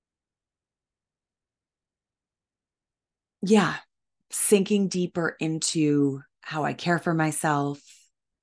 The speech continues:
sinking deeper into the work that I need to do in my business, sinking deeper into relationship with money. I am being very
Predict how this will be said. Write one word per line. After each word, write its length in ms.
sinking 460
deeper 320
into 160
the 80
work 280
that 100
I 80
need 180
to 80
do 140
in 100
my 100
business, 760
sinking 440
deeper 320
into 300
relationship 640
with 160
money. 520
I 400
am 200
being 460
very 960